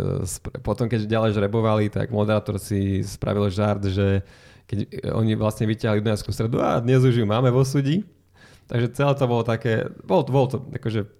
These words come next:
bolo to príjemné, aj keď asi nie potom všetkým, hlavne potom Trnave, k tomu sa dostanem o chvíľku. No a zrazu teda napokon prišlo k problému. A pán Richtarík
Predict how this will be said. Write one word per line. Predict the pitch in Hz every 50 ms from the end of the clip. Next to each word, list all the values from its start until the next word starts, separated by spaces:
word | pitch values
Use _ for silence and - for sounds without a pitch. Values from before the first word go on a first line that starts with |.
| _ _ _ _
bolo | - - - 123 120 113
to | - 123 -
príjemné, | - - 107 120 127 127 123 110
aj | 107 107
keď | - 107 101
asi | 107 110 - - 113
nie | 107 107 101 101
potom | 98 - 113 101 - 110 101
všetkým, | 95 - 101 98 - - 135 135 143 143 143 139 - - _ _ _
hlavne | - - 104 98 107 107 -
potom | - 107 113 98 92
Trnave, | 104 107 110 113 113 113
k | - 110
tomu | 104
sa | - 110
dostanem | 98 98 - - 110 101
o | 95 95
chvíľku. | - 120 120 123 - 147 151 151 - - _ _ -
No | 113 110 104
a | 104
zrazu | 98 107 120 127 135 139 143
teda | 131 131 120 107 107
napokon | 104 110 113 - 110 - 117 104 101
prišlo | - 113 107 123 117
k | 107 -
problému. | - 104 101 101 107 113 120 123 127 143 160 160 139 127 131 -
A | - 101 98
pán | - - 123 131 120
Richtarík | 110 120 123 - - 120 117 110 110 107